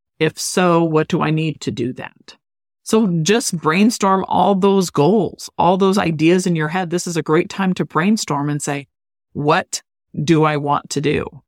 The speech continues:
And then be realistic about it. Say, "Okay, what can I do?" And this is where the quarterly half days come in. And you look at it on a quarterly basis. What can I do each quarter to get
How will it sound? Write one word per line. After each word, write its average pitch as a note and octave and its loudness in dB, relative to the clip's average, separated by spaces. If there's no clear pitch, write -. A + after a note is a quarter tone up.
And G#3+ 4
then A#3+ 4
be G#3+ 2
realistic G#3 2
about G#2+ -2
it. - -10
Say, D3+ -2
"Okay, E3 2
what D#3 0
can A3 0
I G3+ 6
do?" E3 2
And D#3 0
this D#3 -2
is F3 2
where D#3+ 4
the D#3+ -2
quarterly F#3 4
half F3+ -2
days D3 2
come D3 -2
in. C#3+ -4
And E3 2
you E3 6
look E3+ 2
at F3 2
it F3+ 2
on E3 2
a D3+ -2
quarterly F3 2
basis. E3+ 0
What E3+ -2
can G3+ -2
I F#3+ 2
do F3 0
each E3 -6
quarter D#3 -2
to - -2
get D3+ -2